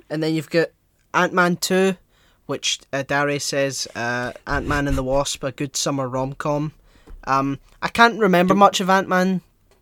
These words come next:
Speaker 1: uh,
Speaker 2: Mm.
Speaker 1: the, the second one. Um,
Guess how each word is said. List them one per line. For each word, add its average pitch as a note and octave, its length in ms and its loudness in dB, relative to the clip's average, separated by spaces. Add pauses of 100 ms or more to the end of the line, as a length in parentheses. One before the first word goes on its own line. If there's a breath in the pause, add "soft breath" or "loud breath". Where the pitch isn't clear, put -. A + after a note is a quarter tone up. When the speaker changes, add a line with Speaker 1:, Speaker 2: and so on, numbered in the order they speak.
(280)
Speaker 1:
uh, - 40 -6 (320)
Speaker 2:
Mm. G#2+ 240 -12
Speaker 1:
the, D#3+ 180 -8
the E3+ 100 -8
second E3+ 300 -2
one. F3 200 -2 (440 soft breath)
Um, C#3+ 440 0